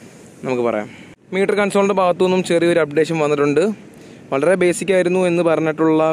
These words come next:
meter കൺസോളിൻ്റെ കാര്യങ്ങൾ ഇപ്പം രണ്ട് കാര്യങ്ങളുടെ additional ആയിട്ട് ആഡ് ചെയ്തിട്ടുണ്ട്. Trip എ, Trip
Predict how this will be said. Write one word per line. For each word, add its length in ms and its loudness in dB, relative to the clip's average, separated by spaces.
meter 280 0
കൺസോളിൻ്റെ 420 0
കാര്യങ്ങൾ 400 0
ഇപ്പം 160 -2
രണ്ട് 280 -2
കാര്യങ്ങളുടെ 640 -2
additional 360 -2
ആയിട്ട് 180 -2
ആഡ് 120 0
ചെയ്തിട്ടുണ്ട്. 320 -2
Trip 400 -4
എ, 20 -4
Trip 220 -2